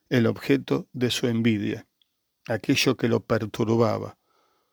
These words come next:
lo que era la razón de su rivalidad. Eso, por lo menos así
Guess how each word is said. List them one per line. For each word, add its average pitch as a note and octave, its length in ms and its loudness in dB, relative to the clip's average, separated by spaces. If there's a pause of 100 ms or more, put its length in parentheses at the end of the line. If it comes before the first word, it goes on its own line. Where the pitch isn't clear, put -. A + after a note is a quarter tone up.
(420)
lo A#2+ 200 -2
que C3+ 120 4
era C3 160 6
la A#2 120 2
razón D3 540 0
de A2+ 120 -4
su - 180 -2
rivalidad. G#2+ 640 -4 (1300)
Eso, D3+ 440 6 (360)
por A2+ 160 0
lo A#2 60 2
menos A#2+ 280 2
así A#2 480 0